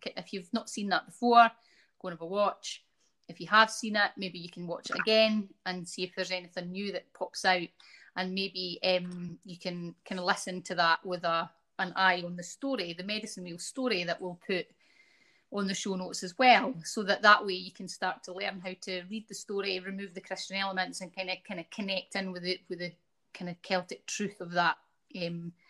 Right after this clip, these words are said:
that story. That might be a, a useful thing to do if that excites you, which it certainly does for me. <laughs> So, Sam, thank you so much for coming along this week. I really appreciate your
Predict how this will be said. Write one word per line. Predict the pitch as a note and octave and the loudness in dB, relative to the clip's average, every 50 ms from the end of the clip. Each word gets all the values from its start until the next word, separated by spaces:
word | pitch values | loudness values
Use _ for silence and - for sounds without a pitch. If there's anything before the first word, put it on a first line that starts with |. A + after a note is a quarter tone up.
| - - _ _ _ | -20 -20 _ _ _
that | - F#3 F3+ - | -2 0 0 -2
story. | - - - F#3+ F3 E3+ E3 E3 E3 - - | -4 -6 -4 -4 -2 -2 -2 -4 -4 -6 -4
That | F3+ F3 - F3+ | -4 -4 -2 -2
might | E3+ D3+ B2+ | -6 -6 -6
be | - E3+ E3 | -4 -4 -4
a, | E3 - - | -4 -4 -8
a | F3+ | -10
useful | E3 E3+ F3 E3+ - - F3+ F3 | -8 -8 -8 -8 -8 -6 -6 -6
thing | F3 - F3 F3 F#3 | -4 -2 -4 -4 -4
to | - - | -8 -8
do | F3 F#3 F3 E3 E3 - - - | -6 -4 -2 -2 -2 -2 0 0
if | - F3+ - - - | 0 0 -2 -6 -2
that | F#3 E3+ D3 - - _ _ _ _ - - | 0 0 0 0 -4 _ _ _ _ 4 6
excites | F#3+ - F#3+ G3 F#3+ F3 E3+ - - - | 8 10 10 10 10 8 6 2 0 -4
you, | - - D#3 E3 - | -6 -6 -6 -6 -2
which | - F3+ - - - - | -2 -2 -2 -2 -4 -12
it | - - | -10 -6
certainly | - - F3 E3+ - - D#3+ D3+ | -2 0 0 0 0 -2 -6 -4
does | C#3+ D#3+ D#3 F3+ - - | -2 -2 -4 -4 -4 -4
for | - A#3 A3+ | 0 2 4
me. | A#3 A3+ G#3+ G#3 A3 - - - _ - - - - D#4 - - | 4 4 4 2 0 -2 -6 -8 _ -20 -14 -8 -8 -8 2 6
<laughs> | - - - - E4 E4+ - - - - - - - - - - - - | 6 6 8 8 4 4 2 -2 -16 -14 -14 -14 -14 -16 -18 -18 -12 -4
So, | - A#3 G#3+ G#3+ | 2 2 4 6
Sam, | - C4 B3 A#3+ A#3+ - | 10 10 10 10 10 6
thank | C#4 C#4 C#4+ C#4 D4 | 4 2 2 2 -2
you | C#4 | -6
so | C4+ C#4+ C4+ B3 | -6 -4 -4 -2
much | A#3 G3+ - - - | -2 -2 -4 -6 -10
for | - G3+ | -14 -12
coming | - - G#3 G3+ F#3+ | -10 -8 -8 -8 -6
along | F#3 F#3 F#3 F#3+ F#3+ F#3 | -6 -6 -6 -6 -8 -8
this | F#3 F#3 - - | -10 -12 -12 -10
week. | F#3 F3 - - - | -10 -10 -10 -10 -8
I | F#3+ | -6
really | F#3+ G#3 G#3 G3+ G3 | -4 -4 -2 -2 -2
appreciate | F#3+ - G3 F#3 - F#3 - | -2 -4 -8 -8 -6 -6 -6
your | F#3+ | -8